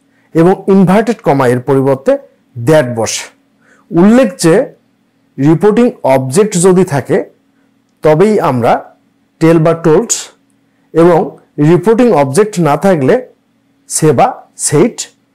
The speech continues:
বসাবো। Dear viewers, এখন আমরা শিখব note number two, ডাইরেক্ট ন্যারেশন,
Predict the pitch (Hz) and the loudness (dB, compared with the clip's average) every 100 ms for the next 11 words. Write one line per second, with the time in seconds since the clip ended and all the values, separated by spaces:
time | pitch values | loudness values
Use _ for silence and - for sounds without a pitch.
0 | _ 131 143 135 87 87 _ _ _ _ | _ -4 -2 -4 -6 -14 _ _ _ _
1 | _ - 131 165 160 165 160 170 202 - | _ -8 0 2 2 2 2 0 -2 -8
2 | - - _ 135 165 175 170 165 180 160 | -10 -16 _ -6 -2 0 0 0 0 0
3 | 139 170 - _ - - _ 139 147 143 | -2 -4 -8 _ -20 -20 _ -2 -2 0
4 | 143 127 226 - _ _ _ _ - 190 | 0 0 -2 -6 _ _ _ _ -2 0
5 | 104 - _ _ _ _ _ _ _ _ | 0 -6 _ _ _ _ _ _ _ _
6 | - 131 170 147 135 117 - 190 | -4 2 2 2 -2 -4 -4 -6